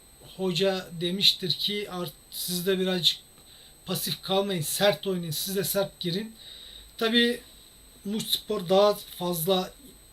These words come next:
motive olmuş şekilde çıktı. Menemen de "iki sıfır öndeyim ve skoru koruyayım" düşüncesi vardı büyük ihtimalle. O yüzden Muşspor atak üstüne ataklar yaptı.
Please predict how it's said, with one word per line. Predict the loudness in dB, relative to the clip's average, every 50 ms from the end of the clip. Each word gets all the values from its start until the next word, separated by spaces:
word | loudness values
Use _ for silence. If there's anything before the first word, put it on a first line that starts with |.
| -20 -20 -20 -20 -20 -20 -20 -20 -20 -20 -20 -20 -20 -20 -20 -20 -20 -20 -20 -20 -20 -20 -20 -20 -10 -4
motive | 0 2 4 4 4 4 2 4 6 6
olmuş | 6 6 6 6 6
şekilde | 6 6 6 2 -2 0 0 2 4
çıktı. | 4 4 4 2 0 -4 -4 -4
Menemen | 0 0 0 2 2 4 4 6 6 6 4 4
de | 4 2 2 2 -2 -8 -18 -16 -12
"iki | 0 2 4 4 4
sıfır | 2 -2 -2 -2 -2 -4 -4 -8 -12 -4
öndeyim | 0 2 2 2 0 0 2 2 2 2 2 0 -4 -8 -14 -20 -20 -20 -20 -20 -20 -20 -20 -20 -20 -20 -20 -20 -20 -20 -8 -2
ve | 0 0 2 2
skoru | 2 0 0 -2 -2 -4 -4 -4 -6
koruyayım" | -6 -4 -2 -2 0 2 2 4 6 6 8 8 8 6 4 0 -6 -14 -20 -20 -20 -14 -8
düşüncesi | -6 -4 -2 -2 -2 0 0 2 2 0 0 -2 -4 -4 -4 -2
vardı | -2 -2 -2 -2 -2 -2 -2 0
büyük | 0 -2 -2 -4 -6
ihtimalle. | -10 -10 -8 -4 -2 -2 0 0 2 2
O | 2 2 0
yüzden | -2 -4 -4 -2 -2 -2 -2
Muşspor | -4 -4 -6 -6 -8 -10 -2 4 4 4 4 4 -2 -10 -20 -20 -20 -20 -20 -20 -20 -20 -20 -20 -20 -12 -6
atak | -6 -4 0 0 0 0 0
üstüne | -4 -6 -6 -4 -4 -4 -4 -6
ataklar | -6 -8 -10 -6 -4 -4 -4 -2 0 0 0 2
yaptı. | 2 0 -2 -2 -4 -8 -6 -4 -4 -4 -6